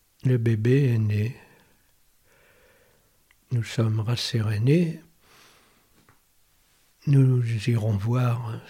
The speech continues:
ce beau bébé demain. Dès le réveil, sans doute,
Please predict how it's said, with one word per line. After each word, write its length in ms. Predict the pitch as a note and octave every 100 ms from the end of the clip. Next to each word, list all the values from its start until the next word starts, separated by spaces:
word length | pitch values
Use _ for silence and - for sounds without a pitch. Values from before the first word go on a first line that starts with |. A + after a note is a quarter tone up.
| -
ce 200 | - -
beau 260 | A2 A2 A#2+
bébé 560 | G#2 A2+ A2 C#3+ D3+ - - - _
demain. 500 | C3 B2 A#2 A2 A#2 - - - _ _ _ _ _ _ _ _ _ _ _ _ _ _ _ _ _ _ _ _ _ _ _ -
Dès 220 | A#2+ A#2+
le 180 | A2 G2+
réveil, 640 | G#2+ F#2+ B2 C3+ A#2 G#2
sans 260 | - A#2
doute, 500 | G#2+ B2+ E3 E3 -